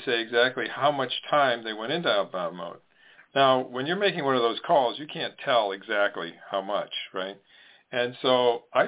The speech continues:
found that they were wasting an amazing amount of time because of the fact that, uh, the agents were overestimating how much time they would need so that they wouldn't get,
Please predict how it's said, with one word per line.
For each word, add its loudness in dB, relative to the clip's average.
found 2
that -10
they -2
were -8
wasting -2
an -10
amazing -6
amount -4
of -14
time -8
because 2
of -4
the -2
fact 2
that, 0
uh, 0
the -4
agents 0
were -4
overestimating 0
how 0
much -6
time 2
they -6
would -8
need -6
so 4
that 0
they 2
wouldn't 0
get, 6